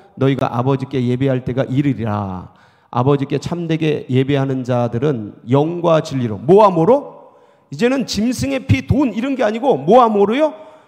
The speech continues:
영, 성령과 진리로, 말씀으로. 할렐루야. "예배할 때가 오나니." 곧 언제요?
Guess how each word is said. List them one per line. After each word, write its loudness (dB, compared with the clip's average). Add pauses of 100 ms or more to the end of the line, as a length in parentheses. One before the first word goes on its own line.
(280)
영, 6
성령과 2
진리로, 2
말씀으로. 2
할렐루야. 0 (340)
"예배할 2
때가 0
오나니." 0
곧 4
언제요? 4